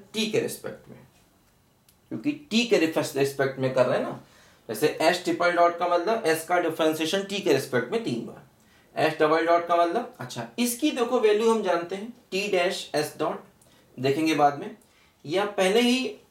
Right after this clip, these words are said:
T dash की value रख दी जाए। एक काम करते हैं, देखो, चलो, अच्छा, कोई बात नहीं, अलग बाद में रख देते हैं। ठीक है, अच्छा, अब देखो यहाँ पर पहला, दूसरे का differentiation, S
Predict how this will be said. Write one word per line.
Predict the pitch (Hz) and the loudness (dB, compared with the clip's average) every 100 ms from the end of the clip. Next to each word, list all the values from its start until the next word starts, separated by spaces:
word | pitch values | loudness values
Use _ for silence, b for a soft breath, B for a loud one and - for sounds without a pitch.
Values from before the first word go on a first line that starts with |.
| _ | _
T | 220 233 | -6 0
dash | 208 196 196 | 2 2 0
की | 214 | 0
value | 180 170 | 0 4
रख | 170 117 | 4 2
दी | 107 | -2
जाए। | 104 | -2
एक | 190 190 | -2 0
काम | 214 220 | 0 0
करते | 139 139 | -2 -4
हैं, | 131 | -4
देखो, | 110 131 - | -4 -8 -6
चलो, | 180 180 | -2 -2
अच्छा, | 170 | -2
कोई | 156 131 | 0 2
बात | - - | 0 -6
नहीं, | - - | -14 -4
अलग | 127 127 | 0 2
बाद | 113 110 | 2 0
में | 104 | -2
रख | - | -10
देते | - - | -12 -16
हैं। | - - | -18 -14
ठीक | - | -16
है, | - - b b b b b - | -16 -20 b b b b b -6
अच्छा, | - | -6
अब | - 190 | 0 2
देखो | 202 208 | 4 4
यहाँ | 214 196 196 | 4 2 0
पर | 220 156 | -4 -2
पहला, | 170 156 185 240 - _ _ _ _ _ _ _ _ _ _ _ _ _ _ _ - b b b | -4 -2 -4 -6 -10 _ _ _ _ _ _ _ _ _ _ _ _ _ _ _ -20 b b b
दूसरे | 113 185 247 294 294 | -12 -4 -2 2 0
का | 294 226 | 2 2
differentiation, | 170 - 131 117 104 - 104 - | 2 -2 -4 -4 -6 -8 -12 -2
S | 240 247 | 0 0